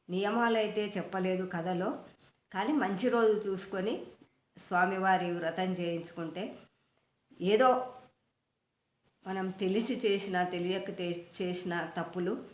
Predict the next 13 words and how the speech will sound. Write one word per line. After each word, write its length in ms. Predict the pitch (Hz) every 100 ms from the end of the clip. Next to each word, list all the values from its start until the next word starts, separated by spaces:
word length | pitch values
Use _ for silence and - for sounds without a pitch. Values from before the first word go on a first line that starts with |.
| - _ _ _ _
క్షమిస్తాడని, 1040 | - 175 190 185 190 175 170 170 175 175 -
కుటుంబంలో 680 | 170 185 202 214 208 202 196
అందరినీ 760 | 175 180 190 185 196 185 - 180
చల్లగా 280 | 170 175 180
కాపాడుతాడని, 1040 | 175 165 170 175 170 170 165 165 170 175 - _ _ _ _ _ _ _ -
ఏదైనా 500 | 190 226 254 262 247
మనం 280 | 214 208 190
ఎప్పుడో 640 | 185 196 214 240 - - -
తలపెట్టిన 560 | 175 190 190 214 208 185
కోరిక 500 | - 185 202 202 196
నెరవేరకపోతే 1500 | - - 180 180 185 208 208 208 196 190 180 175 170 175 - - _ - -
స్వామివారి 600 | - 175 208 220 220 220 202
అనుగ్రహము 1040 | 170 180 185 196 190 196 180 180 180